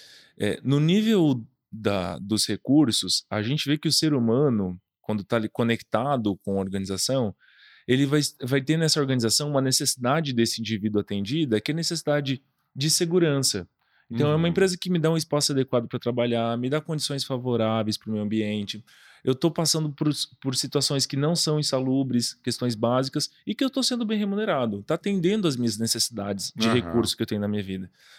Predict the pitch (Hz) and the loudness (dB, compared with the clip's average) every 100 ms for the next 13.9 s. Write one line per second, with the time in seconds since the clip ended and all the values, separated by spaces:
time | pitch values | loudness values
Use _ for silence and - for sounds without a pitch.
0 | - 127 180 202 190 202 - 180 180 175 | -8 0 2 2 2 2 4 4 4 2
1 | 170 160 156 147 135 147 131 98 95 - | 2 0 0 -2 0 0 2 2 0 -6
2 | - 170 - 190 185 - 131 139 139 147 | -4 -2 0 0 -2 -2 -2 0 0 -2
3 | 135 147 131 120 117 120 117 110 117 123 | -2 -2 0 0 0 -2 -4 -6 -4 -4
4 | 120 - - _ _ _ 104 101 90 - | -4 -4 -10 _ _ _ -8 -6 -6 -8
5 | - 147 170 196 214 - - 127 - 113 | -4 0 0 0 -2 -2 0 2 2 2
6 | 165 170 - 104 107 127 - 127 143 160 | 2 0 -2 -2 -4 -4 -4 -4 -2 -2
7 | 165 165 160 139 139 - 156 165 160 - | 2 2 2 -2 0 0 0 2 2 0
8 | 180 180 _ _ _ _ _ - _ _ | -2 -6 _ _ _ _ _ -20 _ _
9 | _ - 147 180 175 190 - 220 170 127 | _ -2 0 2 0 0 -2 -2 -2 -2
10 | 117 110 95 98 - - 104 95 95 92 | -2 -4 -4 -6 -4 -6 -6 -6 -8 -12
11 | _ - 147 165 147 156 147 _ _ - | _ -12 -8 -6 -2 0 -2 _ _ -4
12 | - 175 175 233 220 151 - 156 123 107 | -2 0 0 -2 0 0 0 0 0 -2
13 | 113 104 - 98 - 170 135 104 92 | 0 -2 -2 -4 0 2 2 0 -4